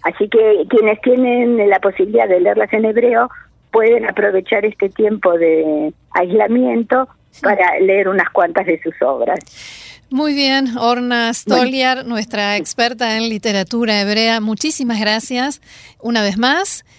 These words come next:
Speaker 2: eh, por este rato interesante de buena literatura, este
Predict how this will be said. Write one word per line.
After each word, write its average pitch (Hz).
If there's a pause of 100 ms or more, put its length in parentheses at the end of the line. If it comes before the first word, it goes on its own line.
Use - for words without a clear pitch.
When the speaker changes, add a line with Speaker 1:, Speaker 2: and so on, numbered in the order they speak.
(160)
Speaker 2:
eh, 185
por 196
este 185
rato 196
interesante 233
de 202
buena 214
literatura, 247
este 180